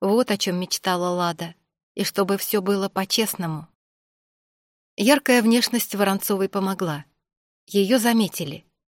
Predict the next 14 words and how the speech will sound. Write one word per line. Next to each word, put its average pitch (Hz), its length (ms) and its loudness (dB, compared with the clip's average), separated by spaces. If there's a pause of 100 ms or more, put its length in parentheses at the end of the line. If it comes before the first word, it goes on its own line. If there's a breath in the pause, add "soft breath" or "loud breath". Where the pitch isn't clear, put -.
(480)
Перспективная 208 800 0
девушка, 196 500 -2
да 180 100 -4
к - 60 -12
тому 185 260 -2
же 175 120 -8
фактурная — 190 760 -2 (160)
трудолюбивая, 175 880 0 (600)
с - 120 -12
техникой 226 500 2
дружит. 208 480 -2 (520)
Всех - 420 0
надо 240 220 2
пробовать. 175 580 -4